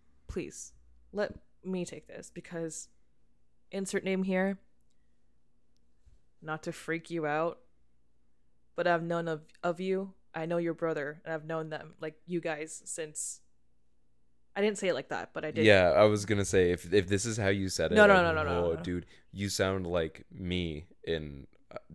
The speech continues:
Speaker 2: middle school and high school."
Speaker 1: I don't know. I don't know how I said it. I cannot remember. It was a while ago. But I, uh, said, "Yeah, I,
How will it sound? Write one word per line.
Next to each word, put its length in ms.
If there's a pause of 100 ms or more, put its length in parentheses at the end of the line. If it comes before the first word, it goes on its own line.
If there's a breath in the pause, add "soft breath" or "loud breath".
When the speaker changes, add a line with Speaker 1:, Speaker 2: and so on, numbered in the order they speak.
Speaker 2:
middle 260
school 180
and 100
high 120
school." 180
Speaker 1:
I 40
don't 180
know. 220
I 80
don't 140
know 100
how 240
I 80
said 220
it. 60
I 80
cannot 220
remember. 280
It 60
was 100
a 20
while 160
ago. 220 (440 loud breath)
But 300 (400)
I, 260
uh, 280
said, 280
"Yeah, 160
I, 260